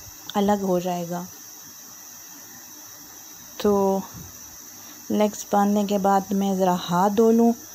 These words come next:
फिर next process करते हैं। माशाल्लाह से बहुत अच्छा सा ये मसाला लग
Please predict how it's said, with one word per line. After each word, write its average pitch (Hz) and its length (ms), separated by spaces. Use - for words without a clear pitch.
फिर 214 120
next 190 340
process 240 360
करते 262 380
हैं। 269 220
माशाल्लाह 202 440
से 214 140
बहुत 214 300
अच्छा 202 260
सा 196 160
ये 190 240
मसाला 190 500
लग 185 180